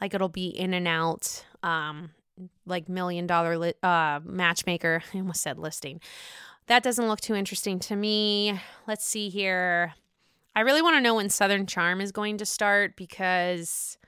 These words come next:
I'm just curious about what's going on. Now, Summer House, Kyle had this, like, huge hissy fit about his lawsuit that he's dealing with.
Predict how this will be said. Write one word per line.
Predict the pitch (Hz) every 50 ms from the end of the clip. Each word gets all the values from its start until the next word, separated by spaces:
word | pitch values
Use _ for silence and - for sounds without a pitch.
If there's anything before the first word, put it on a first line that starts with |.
| _ _ _ _ _ _ _ -
I'm | 190 185
just | 202 214 - -
curious | - 220 202 196 180 170 165 -
about | - 160 170 160 151
what's | 156 165 -
going | - - 175 165 165 165
on. | 147 131 123 143 156 - - - - - - - -
Now, | 214 214 208 214
Summer | 202 - - - 320 339 339 330 330
House, | 311 339 330 320 320 320 320 302 - - - -
Kyle | - - 277 262 269 269 262
had | 226 247 247 233 202
this, | 233 226 - -
like, | 226 214 202 -
huge | - - 240 233 - -
hissy | - 233 - - 233 -
fit | - - 247 226 233 226 - -
about | - 170 247 233 233 226 - - _ _ _ -
his | - 269 262 233 - - _ _ _ _
lawsuit | - 311 349 320 - - 311 277 - _ -
that | 302 311 285 - - -
he's | - 339 330 254 - - - _ _ -
dealing | - 370 427 381 359 359
with. | 320 370 359 349 349 - - - -